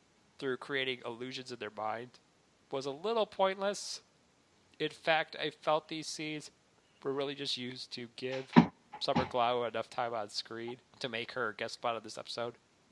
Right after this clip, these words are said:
worthwhile for her to wanna come back to the show, because she was really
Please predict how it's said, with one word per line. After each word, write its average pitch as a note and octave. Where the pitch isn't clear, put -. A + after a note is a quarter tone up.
worthwhile A#2
for E3
her F3+
to B2+
wanna A#2
come B2
back A2
to D3
the C#3+
show, D#3+
because C3+
she C#3+
was C#3
really D#3